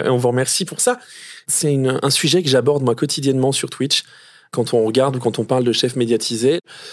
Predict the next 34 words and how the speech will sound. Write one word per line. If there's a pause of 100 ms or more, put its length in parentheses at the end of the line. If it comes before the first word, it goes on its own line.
(160)
je
vais
prendre
ma
communauté
en
exemple
ou
le,
le
grand
public
parmi
les
gens
qu'on
connaît
pas. (420)
La
question
se
pose,
quoi.
On
voit
Philippe
Etchebest
à
la
télé,
euh,
tous
les
jours